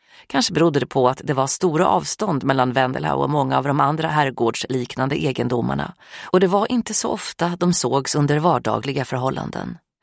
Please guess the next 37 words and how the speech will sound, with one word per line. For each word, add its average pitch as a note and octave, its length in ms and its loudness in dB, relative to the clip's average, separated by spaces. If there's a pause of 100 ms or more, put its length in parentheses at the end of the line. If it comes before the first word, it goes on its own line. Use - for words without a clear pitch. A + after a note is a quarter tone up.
(200)
Eller D3+ 180 4
så - 120 0
berodde A3 360 0
det A3+ 80 -4
på - 200 -2
att E3+ 120 0
hon G3 120 -2
själv F#3+ 360 -2
aldrig D#3 400 -2
riktigt E3 300 -6
lyckades C#3+ 440 0
få C#3 180 -2
känslan D#3+ 520 0
av C#3 200 0
att C#3+ 140 0
hon C#3+ 200 0
var D#3+ 260 2
en D#3 180 0
av F3+ 120 -4
dem, D#2+ 320 -2 (500)
även C3+ 240 2
om C#3+ 120 4
hon C#3+ 120 2
inte C#3 240 0
hade C3 200 2
det C3 80 -2
sämre E3+ 420 2
än C3+ 160 0
någon B2+ 200 2
av C#3+ 120 -2
dem, C#3+ 240 -2 (300)
vare C#3 200 4
sig D#3+ 200 2
när C3+ 140 2
det C3 80 0
gällde B2+ 440 0
bildning, C#3 680 0